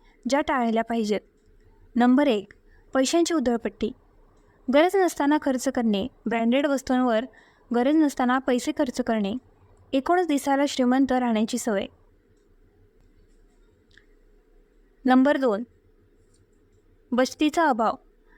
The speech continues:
मासिक उत्पन्नातून काहीही बचत न करणे किंवा आपत्कालीन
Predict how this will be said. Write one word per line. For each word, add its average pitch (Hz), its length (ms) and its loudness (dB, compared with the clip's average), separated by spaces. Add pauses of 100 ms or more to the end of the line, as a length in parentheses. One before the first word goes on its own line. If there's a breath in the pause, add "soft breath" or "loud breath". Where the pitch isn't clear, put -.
(140)
मासिक 262 400 0
उत्पन्नातून 285 680 0
काहीही 254 400 0
बचत 285 240 0 (100)
न 262 140 4
करणे 226 360 -2 (300)
किंवा 277 320 0 (200)
आपत्कालीन 247 640 -2